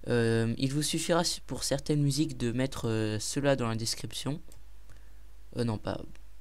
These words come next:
juste, euh, à partir de Confused State. Voilà. Euh, ensuite, vous pouvez choisir des genres, par exemple, euh, ambiance,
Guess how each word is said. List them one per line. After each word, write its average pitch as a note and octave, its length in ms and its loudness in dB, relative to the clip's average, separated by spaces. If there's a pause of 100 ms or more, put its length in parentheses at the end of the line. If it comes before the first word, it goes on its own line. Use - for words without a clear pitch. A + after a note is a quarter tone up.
juste, C#3 340 -2
euh, F3+ 80 2 (640)
à B2+ 80 0
partir C3 380 0
de A2+ 100 0
Confused A#2+ 920 -4
State. - 680 0 (1300)
Voilà. A#2+ 280 2 (960)
Euh, B2 640 6
ensuite, E3 280 2
vous D#3 80 -4
pouvez D3+ 200 4
choisir E3 400 4
des C#3+ 160 4
genres, C3 380 4
par A#2+ 160 0
exemple, B2 500 -2
euh, G#2+ 240 0 (580)
ambiance, A#2+ 1000 0